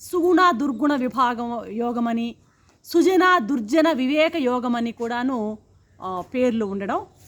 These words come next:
కద్దు. ఇక్కడ కౌరవులని పాండవులని దృష్టిలో ఉంచుకొని బహుశా భగవంతుడు ఈ అధ్యాయాన్ని, ఆ,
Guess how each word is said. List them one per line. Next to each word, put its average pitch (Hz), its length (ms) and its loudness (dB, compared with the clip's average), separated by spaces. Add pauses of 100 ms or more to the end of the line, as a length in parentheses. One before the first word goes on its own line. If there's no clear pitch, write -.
కద్దు. 170 280 -10 (1500)
ఇక్కడ 403 420 2 (580)
కౌరవులని 415 720 0
పాండవులని 320 720 2
దృష్టిలో 302 560 -2
ఉంచుకొని 294 440 -2
బహుశా 220 540 -6 (340)
భగవంతుడు 233 800 -2 (240)
ఈ 226 60 -6
అధ్యాయాన్ని, 214 1040 -2 (320)
ఆ, 165 400 -14